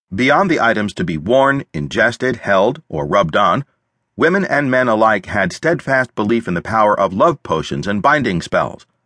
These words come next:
Such spells got extra vigor by using nail clippings, hair, or excretions of one sort or another from the beloved, the object of desire, or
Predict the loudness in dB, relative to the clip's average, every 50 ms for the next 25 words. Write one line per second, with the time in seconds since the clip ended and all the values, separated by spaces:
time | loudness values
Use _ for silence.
0 | _ _ _ _ _ _ _ _ _ _ -2 -2 -2 -2 -4 -4 0 2 2 2
1 | 0 -2 -4 -4 -4 -4 -2 -2 -2 -2 -2 -6 -6 -6 -4 -2 -2 -2 -2 -2
2 | -2 -2 -2 -2 -2 -2 -2 -4 -4 -4 -4 -4 -4 -4 -4 -4 -2 0 2 2
3 | 2 0 0 -2 -4 -4 -4 -6 -10 -12 -14 -18 _ _ -2 0 0 0 0 -2
4 | -6 -12 _ _ _ _ _ 0 0 2 2 0 -2 -4 -6 -2 -2 0 0 0
5 | -2 -4 -4 -4 -2 0 0 0 0 -2 -2 -2 -2 -2 0 -2 0 0 0 2
6 | 2 0 -2 -2 _ _ _ _ _ -2 0 0 2 2 2 4 4 2 2 -2
7 | -10 -14 _ _ _ _ -6 -2 0 0 0 0 0 -4 -4 -4 -4 -4 -4 0
8 | 2 2 2 2 0 -4 -10 -16 _ _ _ _ _ _ _ 2 4 6 4 4
9 | 2